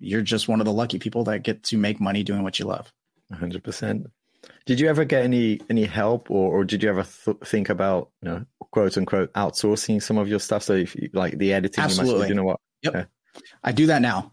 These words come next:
Speaker 1: Um, it took me a long time to, to take that leap, um, mainly because, you know, like, I wanna make all the money. I don't wanna, like,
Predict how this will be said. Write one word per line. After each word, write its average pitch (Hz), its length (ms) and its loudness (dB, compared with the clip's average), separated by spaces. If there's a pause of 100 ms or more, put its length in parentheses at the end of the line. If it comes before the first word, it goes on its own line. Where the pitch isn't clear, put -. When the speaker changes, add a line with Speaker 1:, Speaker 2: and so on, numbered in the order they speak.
Speaker 1:
Um, 117 280 0
it 156 120 2
took 175 140 2
me 143 100 2
a 117 60 2
long 120 300 2
time 120 480 -2
to, 117 240 0
to 120 340 -4
take 117 260 -2
that 110 220 0
leap, 113 300 0 (480)
um, 98 580 -2 (360)
mainly 113 360 0
because, 110 340 -2
you 107 80 -2
know, 98 200 0
like, 98 340 -4
I 110 80 -4
wanna 104 200 0
make 98 200 -2
all 104 100 0
the 92 80 -4
money. 90 360 -4
I 104 80 -2
don't 92 100 -4
wanna, 95 220 -2
like, 87 220 -6